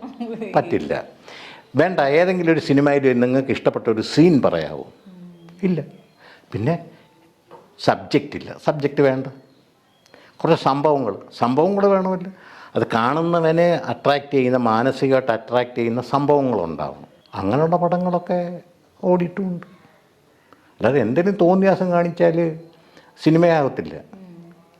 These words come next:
Speaker 2: അതൊന്നും ഇവരുടെ അടുത്ത് പറഞ്ഞാൽ കാശ് കയറി കഴിഞ്ഞാൽ അറിയില്ല. ഇപ്പം ഇന്നത്തെ പേപ്പറിൽ കണ്ടില്ലേ, പിന്നെ ഒരുത്തൻ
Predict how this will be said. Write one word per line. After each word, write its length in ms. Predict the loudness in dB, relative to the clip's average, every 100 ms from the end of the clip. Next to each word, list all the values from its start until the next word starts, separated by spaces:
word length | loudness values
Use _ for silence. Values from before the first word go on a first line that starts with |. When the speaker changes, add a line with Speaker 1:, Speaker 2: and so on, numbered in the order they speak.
| -20 _ -20 -12
Speaker 2:
അതൊന്നും 380 | -10 -2 0 4
ഇവരുടെ 160 | 2 2
അടുത്ത് 180 | -2
പറഞ്ഞാൽ 260 | 0 0 -2 0
കാശ് 320 | 0 0 -2
കയറി 320 | -2 0 0 0
കഴിഞ്ഞാൽ 240 | 0 2 2
അറിയില്ല. 220 | 2 2
ഇപ്പം 220 | 2 2
ഇന്നത്തെ 500 | 2 2 2 2 0
പേപ്പറിൽ 360 | 2 0 0 -2
കണ്ടില്ലേ, 360 | -2 -2 -2 -4 -4 -20 -20 -20 _
പിന്നെ 240 | 2 4
ഒരുത്തൻ 440 | 4 4 4 0